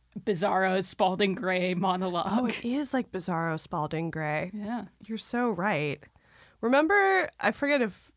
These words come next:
Speaker 2: somebody else started this conspiracy theory, uh, but there was a conspiracy theory that he is, like, much older than he says.
Speaker 1: Mm-hmm.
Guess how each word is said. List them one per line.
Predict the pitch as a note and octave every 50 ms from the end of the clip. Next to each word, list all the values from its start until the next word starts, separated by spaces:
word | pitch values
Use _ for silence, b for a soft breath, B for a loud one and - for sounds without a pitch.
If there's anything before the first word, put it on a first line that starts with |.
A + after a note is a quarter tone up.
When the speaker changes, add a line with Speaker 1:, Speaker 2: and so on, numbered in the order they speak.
| _ -
Speaker 2:
somebody | - - G#3 G3+ F3+ E3+ D#3+ C#3+
else | C#3 D3 D3+
started | - - F3 E3 D#3+ E3 D#3
this | D#3+ E3 -
conspiracy | - - F3 E3 - - F3 E3+ E3+ E3 - - E3
theory, | D3 - D#3 D#3+ D#3 D#3 D#3 D3+ D#3+ D#3+ E3 E3 _ _ _ b b b b b b b b b b _ _ -
uh, | - D#3+ D#3 D3+ D3+ D3 D3+ D3+ D#3 D#3 - - _ _ _ - _ _ _ _ _
but | - E3 D3 D3+ D3+ D3+ D3+ D3+ - - _ _ - - _ _ _ _ _ _ _ _ _ - _ _ _ - - F#3+ F#3 _ _ -
there | F3+ F3 F3+
was | F#3 F3+
a | F3
conspiracy | - - F#3 F3 - - F3 E3 E3+ D3+ - E3+
theory | - - D#3+ D#3 D3+ D#3 D#3+
that | D3+ - - - - - _
he | - - - -
is, | - - - - D3 D3 E3+
like, | E3+ E3+
much | F#3 E3+ E3+ - G#3+
older | F3+ F3 F3 F3+ F3+ F3+
than | F#3 F3+
he | F#3 F#3
says. | - G3+ F#3+ F#3 F#3 F#3 F3+ - -
Speaker 1:
Mm-hmm. | G#3 F#3+ F#3 E3+ F3+ E3+ E3+